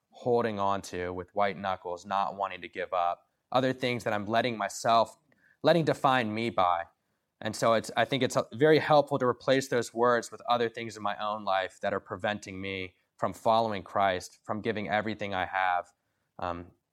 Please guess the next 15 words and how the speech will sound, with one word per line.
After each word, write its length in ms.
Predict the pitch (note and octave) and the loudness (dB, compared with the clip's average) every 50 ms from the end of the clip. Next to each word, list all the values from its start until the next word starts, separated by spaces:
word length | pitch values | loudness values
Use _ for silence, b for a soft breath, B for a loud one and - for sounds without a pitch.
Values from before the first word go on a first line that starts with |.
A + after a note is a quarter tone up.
| _ _ | _ _
those 180 | - A#2+ A2+ A#2 | -2 0 0 0
things 220 | - A#2+ A#2 A2 | -2 -4 -6 -4
that 80 | - G#2 | -4 -2
are 60 | G2 | 0
actually 380 | - G#2 G#2+ G#2+ G#2 - G#2+ F#2 | 2 4 4 2 2 -2 -8 -12
causing 440 | - - G#2 G2+ G2+ G2 F#2+ F#2+ F#2+ | -4 0 2 2 2 0 -2 -6 -10
me 180 | F#2+ F2+ F2 - | -10 -10 -10 -12
to 100 | - - | -14 -12
reject 480 | F2+ F2+ F2+ F2 - F#2+ F2+ F2 - _ | -10 -10 -10 -8 -4 -4 -4 -4 -6 _
Christ. 560 | - - F#2 F2 E2+ E2+ E2 - - - - _ _ _ _ _ _ _ _ _ _ _ _ _ _ _ _ _ _ _ _ _ _ - | -8 -4 -4 -2 -2 -4 -6 -8 -14 -20 -20 _ _ _ _ _ _ _ _ _ _ _ _ _ _ _ _ _ _ _ _ _ _ -8
And 120 | A2+ A2 | -6 0
so 320 | - C#3+ B2+ B2+ B2+ A#2+ - - - _ _ _ _ | 4 6 8 8 6 6 2 -4 -12 _ _ _ _
from 160 | - D3 D3 | 4 4 6
this 160 | C#3+ C#3 C3 - | 6 4 2 0
story, 560 | - - C#3+ C3 B2+ B2 A#2+ A2+ A2+ A2 | 0 2 6 6 8 8 6 6 4 2